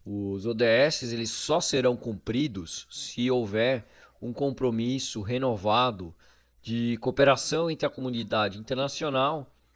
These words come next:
e uma parceria global que seja ampla, que inclua todos os setores interessados e as pessoas afetadas pelos processos de desenvolvimento.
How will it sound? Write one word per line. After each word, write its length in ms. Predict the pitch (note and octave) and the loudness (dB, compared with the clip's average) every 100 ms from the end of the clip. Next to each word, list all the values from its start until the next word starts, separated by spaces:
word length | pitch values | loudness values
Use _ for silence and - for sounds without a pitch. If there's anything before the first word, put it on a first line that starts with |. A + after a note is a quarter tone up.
| _ - | _ -6
e 100 | C3 | -2
uma 520 | C#3+ C#3+ C3 B2+ - - _ - | 4 6 6 2 -2 -14 _ 0
parceria 440 | - - C#3+ F#3 | 0 0 0 0
global 680 | D#3+ D3 G2+ B2 D#3 A2 - _ | 0 -2 2 4 4 2 -4 _
que 120 | - - | -14 -8
seja 340 | D3+ D#3 D#3 | -4 0 4
ampla, 480 | C3+ D3+ F3 - E3 | 6 4 0 -6 -8
que 160 | - | -6
inclua 460 | C3 A#2+ D3+ F3 C#3+ | -8 -4 2 6 4
todos 420 | - E3+ F#3+ E3 | 4 2 4 0
os 120 | C3 | -2
setores 680 | - A#2 - C#3 E3 B2 F#2 | -2 -4 0 0 2 0 -4
interessados 1040 | G2+ F#2+ F2 E2 - G2+ C3+ A2 F2+ - _ _ _ _ - | -10 -8 -8 -6 -4 -4 -4 -6 -12 -16 _ _ _ _ -8
e 540 | A2 B2 B2+ C3+ C3 | -2 0 2 2 4
as 140 | C3+ - | 2 2
pessoas 680 | D#3 C#3 - D3 D#3 - - _ _ - | -2 0 2 4 4 2 -8 _ _ -8
afetadas 800 | - A#2+ - C#3 C3+ C#3+ D3+ C#3+ | -4 -2 0 2 8 8 8 2
pelos 280 | - C#3 B2+ | -2 -4 -4
processos 640 | - B2 - A#2+ A#2+ A2+ G#2+ | -4 -4 0 0 -2 -6 -10
de 100 | A2 | -8
desenvolvimento. 1000 | G#2 A2+ A2 G2+ G2+ E2 D2 - - | -6 -6 -4 -4 -6 -8 -10 -14 -20